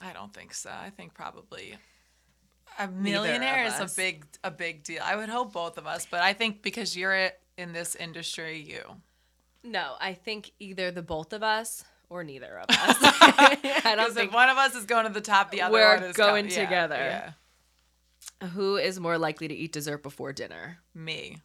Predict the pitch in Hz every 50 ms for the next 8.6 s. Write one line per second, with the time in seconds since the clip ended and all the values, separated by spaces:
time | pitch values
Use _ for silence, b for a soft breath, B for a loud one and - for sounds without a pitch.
0 | _ _ - 160 165 160 160 160 156 165 156 151 147 147 151 139 131 131 120 -
1 | - - 135 135 135 123 127 143 123 113 139 135 110 87 147 - - - 107 110
2 | 110 131 165 170 175 185 170 170 - - - - - 82 - - - 180 170 151
3 | 147 156 - 151 101 - - - 143 147 - - 160 - - - - - - 180
4 | 208 233 254 277 277 269 262 240 208 208 170 190 185 - 190 185 180 185 - -
5 | 165 160 160 - 165 143 151 165 - 156 139 147 - - 151 151 156 151 - -
6 | - - - 165 180 170 175 220 254 254 196 190 196 202 202 - 180 165 175 165
7 | 156 165 165 - 160 - 170 175 180 175 175 170 170 175 170 165 160 151 147 160
8 | 156 - - - 170 - - - - - - -